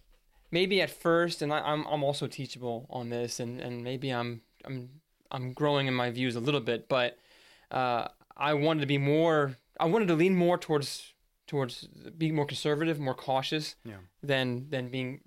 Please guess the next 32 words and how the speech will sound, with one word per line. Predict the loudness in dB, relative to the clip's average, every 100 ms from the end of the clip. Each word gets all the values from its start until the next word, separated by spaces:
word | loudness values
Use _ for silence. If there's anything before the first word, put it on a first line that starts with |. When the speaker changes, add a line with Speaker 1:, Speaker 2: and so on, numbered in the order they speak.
| -20 -20 _ -14
Speaker 1:
just, | -14 -14 _ -18 -12
"Let's | -4
just | -2
jump | 0 0 0
in | -2
it | -2 -6 _ _ _
and | -10 -8
see | -6 -6
how | -4 -4
it |
goes." | -2 -2 -2
Speaker 2:
Show | -2
Speaker 1:
So | 0
Speaker 2:
up | 2
to |
the | 0
party | -2 -2 -2
in | -2
a |
beer | -2 -2
can | -2 -4
costume. | -4 -4 -2 -2
Speaker 1:
Exactly. | 0 0 -2 -4
So | 0 2
Speaker 2:
Yeah. | 4
Speaker 1:
initially | 2 2 2 4 4 0 -4 -4
with | 0
our | 0
kids, | 0 0 0 0 -4 -14 _ _ _
we | -2
have | 0 2
elected | 0 0 0 -2 -4